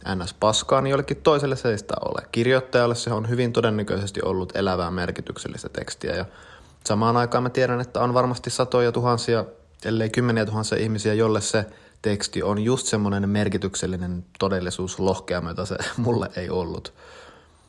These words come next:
Tästä todisteena mulle on ihan vaan se, että mä esimerkiksi itse rakastan omaa romaaniani Something Not Good, joka on musta just semmoista kovaa kamaa, just semmoista, mitä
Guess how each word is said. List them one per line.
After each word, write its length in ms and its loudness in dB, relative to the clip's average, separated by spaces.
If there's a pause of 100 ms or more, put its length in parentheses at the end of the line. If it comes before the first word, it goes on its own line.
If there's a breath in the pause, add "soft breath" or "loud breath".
(340 loud breath)
Tästä 280 2
todisteena 520 2
mulle 240 0
on 100 0
ihan 200 0
vaan 140 2
se, 100 0
että 200 -6
mä 160 -2 (160)
esimerkiksi 560 -2
itse 220 0
rakastan 460 0
omaa 640 0
romaaniani 760 -4
Something 500 -2
Not 180 -2
Good, 260 -2
joka 280 2
on 80 0
musta 240 -2
just 200 -2
semmoista 360 0 (220 loud breath)
kovaa 320 0
kamaa, 320 -4
just 180 -2
semmoista, 320 -6
mitä 160 -4